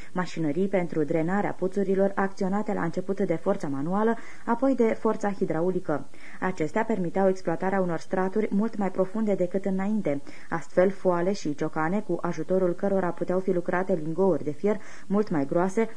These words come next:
furnale originare din Scandinavia, cuptoare de cărămidă înalte de doi-trei metri, putând trata fiecare până la cincizeci tone de fier într-un an. Procedee chimice noi și mult mai economice,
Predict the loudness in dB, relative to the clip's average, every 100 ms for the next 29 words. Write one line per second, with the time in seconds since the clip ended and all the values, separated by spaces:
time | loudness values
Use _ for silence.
0 | -6 -6 2 2 4 4 4 4 4 4
1 | 0 0 2 2 0 -2 -2 -2 0 0
2 | 0 0 0 2 -2 0 0 2 2 0
3 | -2 0 0 0 0 -2 -2 -2 -2 0
4 | 0 0 -2 -4 -2 -2 0 0 -2 -6
5 | -2 2 4 4 4 0 0 2 0 0
6 | -2 0 0 0 -2 -2 -4 -4 -2 -2
7 | -2 -2 -2 -2 -4 -2 -2 0 -2 -4
8 | -2 -2 0 -2 -4 -6 -6 -2 -2 0
9 | 0 2 2 0 -2 -2 0 0 0 0
10 | 0 0 0 0 -2 -2 -2 -2 -2 -2
11 | 0 0